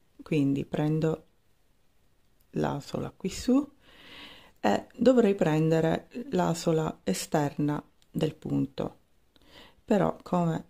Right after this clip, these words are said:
vi faccio vedere si forma questo foro, quindi per evitare questo foro in questo modo l'ultima maglia la lavoriamo così. Quindi normalmente prendiamo sempre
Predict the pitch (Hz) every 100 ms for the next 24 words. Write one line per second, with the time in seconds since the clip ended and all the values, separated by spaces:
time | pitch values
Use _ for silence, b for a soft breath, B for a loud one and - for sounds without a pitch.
0 | _ _ _ - 143 - - - 247 240
1 | 156 151 180 247 277 - - 226 190 147
2 | 156 170 175 151 - - 156 160 - -
3 | 139 135 135 123 _ _ _ _ B B
4 | B B 180 160 160 170 202 190 185 185
5 | 160 156 - 156 151 139 139 139 - 147
6 | - - 208 196 151 160 208 220 208 -
7 | 190 214 165 190 202 190 175 156 143 139
8 | 143 160 - - 143 131 135 127 _ _
9 | B B B B - 139 131 123 - 175
10 | 190 175 170 165 160 156 - 160 - 151
11 | 151 147 151 151 151 - - 147 -